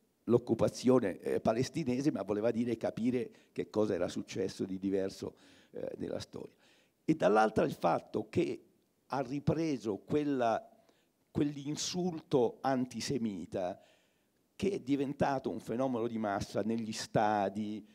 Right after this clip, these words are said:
eh, nelle gang giovanili, eccetera, ma di cui quelli che lo pronunciano non sanno neanche che cosa vuol dire,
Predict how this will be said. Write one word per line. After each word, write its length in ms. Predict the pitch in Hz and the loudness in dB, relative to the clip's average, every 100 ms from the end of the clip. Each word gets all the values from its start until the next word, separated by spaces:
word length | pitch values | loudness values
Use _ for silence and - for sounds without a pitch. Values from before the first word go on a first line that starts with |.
| _ - | _ -16
eh, 640 | 104 98 101 101 104 92 | -10 -8 -2 0 2 0
nelle 400 | 110 113 113 110 | 0 -2 -2 -4
gang 380 | 110 113 110 113 | -2 -4 -4 -6
giovanili, 600 | 107 113 110 113 117 104 | -2 0 0 -2 -4 -4
eccetera, 640 | 113 - 104 101 117 110 - _ _ _ _ _ _ _ - | -6 -6 -6 -6 -8 -8 -10 _ _ _ _ _ _ _ 0
ma 160 | 170 | 2
di 140 | - 214 | 2 0
cui 320 | - 135 123 - _ _ | -2 -4 -6 -16 _ _
quelli 380 | - 226 190 175 | 8 8 6 4
che 120 | 175 | 6
lo 100 | 170 | 8
pronunciano 640 | 170 170 202 208 185 139 | 8 6 2 -2 0 0
non 220 | 139 151 | 0 -2
sanno 380 | - 180 175 156 | -2 -2 0 2
neanche 420 | 143 160 190 - | 2 0 -2 -6
che 140 | 131 110 | -8 -6
cosa 260 | 139 139 | -4 -2
vuol 220 | 120 110 101 | -2 -4 -6
dire, 440 | 127 98 69 | -8 -8 -10